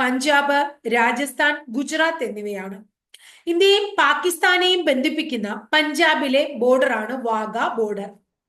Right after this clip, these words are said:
ഇന്ത്യ പാക് ബന്ധത്തിലെ ഏറ്റവും വലിയ കീറാമുട്ടി എന്ന് വിശേഷിപ്പിക്കുന്നത് ഏതിനെയാണ്? ഏതിനെയാണ്? കാശ്മീരിനെയാണ്. പാകിസ്ഥാൻ എന്ന പേര് നിർദ്ദേശിച്ച കേംബ്രിഡ്ജ് വിദ്യ-, വിദ്യാർത്ഥി ആരാണ്? ചൗധരി റഹ്മത്ത് അലിയാണ്.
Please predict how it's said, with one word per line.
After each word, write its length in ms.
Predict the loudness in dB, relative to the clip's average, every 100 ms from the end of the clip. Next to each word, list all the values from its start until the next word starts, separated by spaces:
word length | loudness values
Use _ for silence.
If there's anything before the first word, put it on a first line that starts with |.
| _ _ _ _
ഇന്ത്യ 220 | -4 2 2
പാക് 500 | 2 0 -2 -2 0
ബന്ധത്തിലെ 360 | 0 0 -2
ഏറ്റവും 440 | -4 -6 -6 -4 -2
വലിയ 220 | -2 -2
കീറാമുട്ടി 880 | -4 -4 0 0 0 -4 -10 -12 -10
എന്ന് 160 | -6 -6
വിശേഷിപ്പിക്കുന്നത് 920 | -6 -6 -8 -8 -12 -12 -10 -8 -6
ഏതിനെയാണ്? 800 | -6 -6 -10 -10 -10 -12 -16 -10
ഏതിനെയാണ്? 540 | -8 -4 -4 -2 -2 -2
കാശ്മീരിനെയാണ്. 960 | 0 0 -2 -8 -10 -8 -8 -10 -12 -16 _ _ _ _ _ _ 0
പാകിസ്ഥാൻ 580 | 0 0 -2 0 0 2
എന്ന 160 | 0
പേര് 480 | -2 0 0 0 0
നിർദ്ദേശിച്ച 580 | -2 -2 -4 -4 -6 -6 -8 -10 -20 -2 2
കേംബ്രിഡ്ജ് 560 | 2 2 -2 -2 -4
വിദ്യ-, 480 | -4 -4 0 2 2 0
വിദ്യാർത്ഥി 720 | -2 2 2 2 0 -8 -6
ആരാണ്? 540 | 0 2 2 -2 -6 -6
ചൗധരി 600 | -2 0 0 -4 -4 -4
റഹ്മത്ത് 460 | -4 -4 -4 -6 -6
അലിയാണ്. 540 | -6 -6 -6 -10 -18